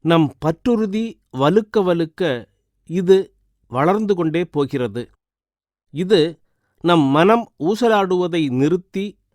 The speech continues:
நம்மை ஒரு சலனமற்ற நிலைக்கு கொண்டு வருகிறது. நாளடைவில் ஏதோ ஒரு மகா சக்தி நம்மை ஆக்கிரமிப்பதையும், அது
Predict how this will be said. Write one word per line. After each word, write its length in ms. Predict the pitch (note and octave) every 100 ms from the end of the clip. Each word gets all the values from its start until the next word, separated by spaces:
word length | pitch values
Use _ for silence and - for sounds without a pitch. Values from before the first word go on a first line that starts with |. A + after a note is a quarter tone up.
| _
நம்மை 600 | A#2 C3+ E3 F3+ G#3 G3+
ஒரு 260 | - D#3+ D3+ - -
சலனமற்ற 680 | D3+ E3 G#3+ A3+ G#3 - E3+
நிலைக்கு 640 | C#3 D3+ E3 - F3 F#3 _ _
கொண்டு 280 | D3+ D#3+ E3
வருகிறது. 560 | D3+ A#2 A#2+ A2 A#2+ - _ _ _ _ _ _ _ _ _
நாளடைவில் 880 | - C3+ G#3 A3 F3+ E3+ F3 C3+ C3+ _ _ _ _
ஏதோ 540 | - D3 G3 G3+ A#3 A3+
ஒரு 220 | - D#3+
மகா 380 | B2+ C#3 C#3+ G#3+
சக்தி 680 | G#3+ F3 C#3+ _ F3 F#3+ _ _ _ _ _
நம்மை 420 | - D3+ E3 D#3+ - -
ஆக்கிரமிப்பதையும், 1040 | C3+ F#3 A3 G#3 F3+ F3 D3+ D3 D#3+ A#2 A#2 _ _ _ _ _
அது 540 | A#2+ E3 F#3 A#3+